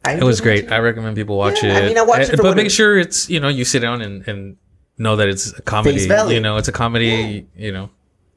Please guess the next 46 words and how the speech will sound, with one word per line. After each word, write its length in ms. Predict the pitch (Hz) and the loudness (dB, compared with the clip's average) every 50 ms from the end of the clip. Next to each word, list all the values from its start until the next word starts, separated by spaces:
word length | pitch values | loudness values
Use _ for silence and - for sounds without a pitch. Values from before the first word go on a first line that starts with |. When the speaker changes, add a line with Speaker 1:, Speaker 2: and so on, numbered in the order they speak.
| _ - | _ -6
Speaker 1:
like, 140 | 120 113 - | -6 -4 0
"Oh 80 | 143 143 | 0 0
shit, 240 | - - 143 123 110 | 0 0 -2 -2 0
Dave 100 | 127 113 | 0 0
Chappelle, 280 | 123 113 - 120 110 - - | 0 2 2 2 0 -2 -4
I'm 80 | - 117 | -8 -6
gonna 80 | 113 113 | -6 -4
get 120 | 110 107 | -2 -4
offended." 360 | 107 - 113 101 101 98 - - - _ _ _ _ _ _ _ _ _ _ _ _ - - _ | -4 -4 -6 -10 -10 -10 -12 -14 -16 _ _ _ _ _ _ _ _ _ _ _ _ -16 -14 _
Speaker 2:
I 60 | - 131 | -8 -4
mean, 60 | 127 117 | 0 2
Speaker 1:
Here 80 | 113 | 2
Speaker 2:
you 60 | 117 | 2
Speaker 1:
it 60 | - - | 2 2
Speaker 2:
should 100 | 135 131 123 131 | 2 2 2 2
Speaker 1:
comes. 20 | 113 | 0
Speaker 2:
know. 180 | 110 104 104 104 | 0 0 0 0
The 120 | 107 107 101 | -2 0 2
Speaker 1:
Here 100 | 117 113 | 2 2
it 40 | |
Speaker 2:
guy's 100 | 113 113 | 2 2
been 180 | 113 143 117 117 | 2 2 2 2
Speaker 1:
comes. 140 | 113 110 107 | 0 0 -2
Speaker 2:
in 80 | 104 95 | -4 -6
comedy 460 | - - 117 107 107 107 101 104 101 | -6 -6 -4 -4 -4 -4 -4 -4 -6
for 240 | 95 - - 95 95 95 | -6 -8 -10 -10 -8 -8
what? 260 | 98 98 92 - - _ _ _ _ _ _ _ _ _ - _ | -8 -8 -8 -10 -14 _ _ _ _ _ _ _ _ _ -20 _
His 80 | _ - | _ -8
Speaker 1:
Forever, 180 | - 104 101 - | -6 -4 -2 0
Speaker 2:
whole 160 | 117 113 107 | 2 2 2
life 260 | 101 101 104 107 113 | 4 2 2 2 2
Speaker 1:
bro. 40 | 113 | 0
Speaker 2:
since 300 | 113 117 113 104 98 - | -2 -4 -4 -6 -6 -4
he 80 | 107 107 | -4 -4
Speaker 1:
Yeah. 60 | 104 | -4
Speaker 2:
was 140 | 101 101 - - | -4 -6 -6 -8
fifteen, 560 | - - 110 - - - 113 110 110 113 117 _ _ | -6 -6 -6 -4 -4 -4 -2 -2 -4 -6 -8 _ _
I 140 | - 104 110 | -10 -8 -6
guess. 400 | 107 113 120 123 - - - _ _ _ _ - - - - - - - _ _ _ _ _ _ | -4 -4 -6 -8 -8 -14 -20 _ _ _ _ -16 -10 -8 -8 -8 -8 -10 _ _ _ _ _ _
So, 480 | - - - - 101 52 50 - - - - | -20 -16 -12 -10 -10 -10 -10 -12 -10 -4 0
Speaker 1:
Which 260 | 127 131 120 - - | 2 2 2 2 0
leads 260 | 113 123 131 123 120 113 | 2 2 2 2 0 0
back 320 | 110 127 131 135 131 - | 0 2 2 0 -2 -6
to, 240 | - - 131 123 120 113 | -8 -6 -4 -4 -2 0
like, 260 | 113 110 107 107 - | 0 0 0 -2 0
um, 440 | 110 107 107 107 104 98 95 92 - | 0 2 2 2 2 0 -4 -8 -12